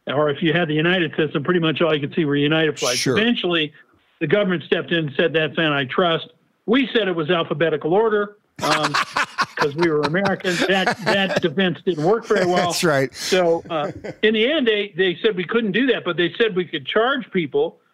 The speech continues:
Speaker 1: to participate in the system. And Sabre overnight became a billion dollar business,
Speaker 2: Wow.
Speaker 1: very successful for a time, worth more than the airline.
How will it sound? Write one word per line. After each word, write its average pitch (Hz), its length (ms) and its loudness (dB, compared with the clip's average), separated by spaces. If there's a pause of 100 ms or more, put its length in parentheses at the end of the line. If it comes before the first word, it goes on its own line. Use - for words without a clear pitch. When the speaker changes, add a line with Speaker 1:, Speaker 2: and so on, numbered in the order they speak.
(140)
Speaker 1:
to 165 60 0
participate 170 640 0
in 156 80 -2
the 151 140 0
system. 185 420 0
And 147 240 -2
Sabre 175 380 2
overnight 151 400 0
became 151 280 -2
a 139 60 0
billion 143 380 2
dollar 135 280 0
business, 147 380 0 (400)
Speaker 2:
Wow. 156 140 -12
Speaker 1:
very 160 280 4
successful 156 500 -2
for 160 160 2
a 147 40 0
time, 165 300 2
worth 151 240 0
more 156 180 2
than 151 80 -2
the 160 80 2
airline. 170 400 0